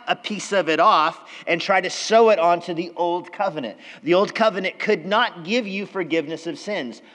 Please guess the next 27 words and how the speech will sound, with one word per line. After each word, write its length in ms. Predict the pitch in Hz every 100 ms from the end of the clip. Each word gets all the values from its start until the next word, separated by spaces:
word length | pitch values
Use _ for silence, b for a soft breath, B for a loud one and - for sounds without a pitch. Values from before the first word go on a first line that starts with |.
| B
Nobody 680 | - 180 208 262 262 226 170
was 200 | 170 175
forgiven 520 | - 180 - 214 170 165
in 100 | 156
the 140 | 160
Old 160 | 180 180
Testament 420 | 175 - 165 143
from 160 | 170
their 140 | 160 156
sins 400 | 196 202 180 - B B
through 220 | - 202
keeping 500 | 214 - 208 202 208
the 100 | 196
old 340 | 185 151 156 151
covenant. 440 | 214 180 143 107 B B -
Forgiveness 500 | 180 175 185 190 202
has 160 | 190 -
always 480 | - 262 262 202 180
come 280 | - 175 170
through 220 | 175 170
faith 280 | 175 165 160
in 100 | 156
Jesus 380 | 147 143 127 -
Christ. 340 | 151 110 -
That's 280 | 165 170 -
the 60 |
way 200 | 170 165